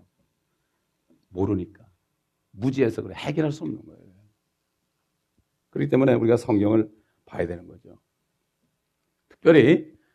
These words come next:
여기 보면 질문 삼에 보면 말이죠. 사람이 죽는다는 거 있잖아요.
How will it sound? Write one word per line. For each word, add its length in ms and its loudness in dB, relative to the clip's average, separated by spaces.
여기 100 6
보면 240 4
질문 300 0
삼에 260 0
보면 220 -4
말이죠. 560 -12
사람이 560 4
죽는다는 560 2
거 80 4
있잖아요. 640 -6